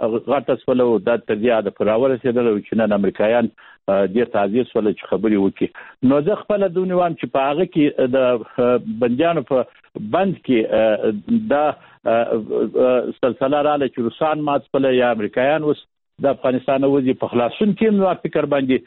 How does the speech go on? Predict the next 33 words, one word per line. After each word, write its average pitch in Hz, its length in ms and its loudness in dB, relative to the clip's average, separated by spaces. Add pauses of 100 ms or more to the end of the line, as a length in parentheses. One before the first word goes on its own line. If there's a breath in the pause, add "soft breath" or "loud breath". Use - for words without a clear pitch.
(280 loud breath)
اه، 123 240 2
د 120 200 -4
بندیانو، 127 580 0
اه، - 380 -2 (120)
مرسته 147 420 0
زیاته 143 340 0
کېږي 131 360 0 (320 loud breath)
د 113 80 0
سولې 139 380 0
سره 117 160 2
او 107 340 2
سوله 131 320 0 (200)
په 120 80 0
بندیانو 123 480 0
باندې 117 220 0
حتماً 139 460 0
راتللی 127 440 0
شي. - 160 -4 (380 loud breath)
خو 147 80 0
دوی 190 220 2
ویلی 202 360 2
سم 160 140 -2
چې، 135 380 -2
آه، 127 160 4
دا، 165 360 0
آه، 147 260 -2
کې - 260 -8
دې 156 180 2
د-، 139 300 -8
د-، 135 180 -6
درې 185 260 2
طرفه 139 320 -2
دي. 95 140 -4